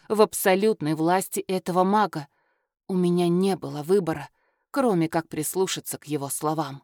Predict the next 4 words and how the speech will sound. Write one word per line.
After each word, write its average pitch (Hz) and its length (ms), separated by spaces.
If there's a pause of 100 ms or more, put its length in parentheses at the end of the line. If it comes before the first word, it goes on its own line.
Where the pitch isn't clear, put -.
(1160)
«Ты 156 380
обладаешь 151 1000
силой 156 600 (100)
полукровки», 156 1300